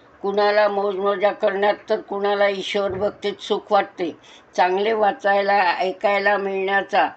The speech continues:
एखाद्याला परमानंद होऊन सुख मिळते, जे आरंभी विषासारखे पण परिणामी अमृतासारखे,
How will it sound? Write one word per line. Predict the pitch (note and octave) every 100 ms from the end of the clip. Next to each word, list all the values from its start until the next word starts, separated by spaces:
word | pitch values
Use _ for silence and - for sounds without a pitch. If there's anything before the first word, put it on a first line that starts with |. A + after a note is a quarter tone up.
| - - _
एखाद्याला | - G3 G3+ G#3+ G#3 G3+ G#3+
परमानंद | - F3+ F#3 G#3 G#3+ G#3 G3
होऊन | G#3 F#3+ G3+ G3
सुख | - G3 -
मिळते, | G3 G3+ F#3+ E3 - - - _ E3+
जे | F3+ G#3+
आरंभी | F#3+ F3+ G3 G#3+ G#3 G#3 G#3+
विषासारखे | F3 F3+ - G#3+ G#3 G#3+ F3+ G#3 E3+ D3 - - -
पण | G3
परिणामी | F3 G3+ F#3 G#3+ G#3 G#3 G#3+ G#3+ F#4 -
अमृतासारखे, | - F#3+ G3+ G#3 A3 G#3 - G3+ E3+ G#3 E3+